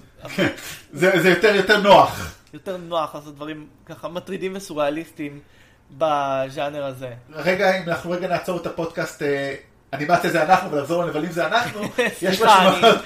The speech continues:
Speaker 1: אני מאוד אוהב אנימציה ומאוד אוהב לדבר על אנימציה, ואין לי עם מי.
Speaker 2: אני יודע.
Speaker 1: אתם רוצים להיות חברים שלי? כן.
Speaker 2: דרושים, חובבי אנימציה, לדבר עם אברי. הוא מאוד נחמד, אני ממליץ לכם. אבל לא, אני אגיד, כאילו, כן, בזאת,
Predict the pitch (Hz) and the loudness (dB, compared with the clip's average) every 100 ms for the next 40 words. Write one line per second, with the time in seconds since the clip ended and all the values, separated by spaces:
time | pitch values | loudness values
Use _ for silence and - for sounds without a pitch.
0 | - 165 175 - 240 247 233 214 220 226 | -12 -12 -8 -2 2 2 0 0 0 0
1 | 196 170 185 196 190 160 156 156 151 156 | -6 -2 -2 -2 -8 -6 -4 -4 -4 -8
2 | 151 151 160 139 139 147 170 165 165 151 | -10 -10 -12 -8 -8 -6 -8 -8 -10 -6
3 | 147 139 135 131 170 - 170 160 185 185 | -4 -2 -4 0 0 0 -6 -10 -8 -8
4 | 185 180 170 175 175 190 185 190 - - | -4 -2 -2 -2 -4 -6 -6 -8 -16 -20
5 | - 143 147 127 - - 165 160 220 185 | -20 -14 -14 -14 -18 -8 -4 -2 -2 -2
6 | 170 170 196 202 196 185 180 - 131 - | -2 2 4 2 2 2 0 0 -6 -6
7 | - - - - 143 147 165 160 156 147 | -14 -20 -18 -8 -2 2 2 4 2 0
8 | 131 120 - _ _ _ - 165 185 208 | -2 -10 -12 _ _ _ -8 4 8 8
9 | 208 - 175 143 143 143 147 165 175 143 | 6 2 2 2 0 -4 -2 -4 -4 -8
10 | 117 110 _ _ _ _ _ _ - _ | -10 -12 _ _ _ _ _ _ -20 _
11 | - 156 151 165 196 175 185 214 214 214 | -6 2 2 6 6 6 2 -4 0 2
12 | 190 175 - 202 220 185 196 175 175 | 2 0 -2 -4 -4 -6 -4 -4 -6